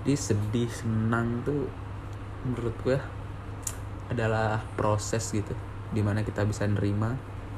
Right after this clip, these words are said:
Dan akhirnya di saat kita kecewa banget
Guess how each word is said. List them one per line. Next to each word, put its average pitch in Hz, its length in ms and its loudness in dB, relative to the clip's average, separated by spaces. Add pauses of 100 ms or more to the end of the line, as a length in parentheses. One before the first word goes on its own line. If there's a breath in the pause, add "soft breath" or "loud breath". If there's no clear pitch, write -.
(640 loud breath)
Dan 107 160 4
akhirnya 127 640 4 (760)
di 110 80 0
saat - 240 -2
kita - 260 0
kecewa 110 420 4
banget 107 320 2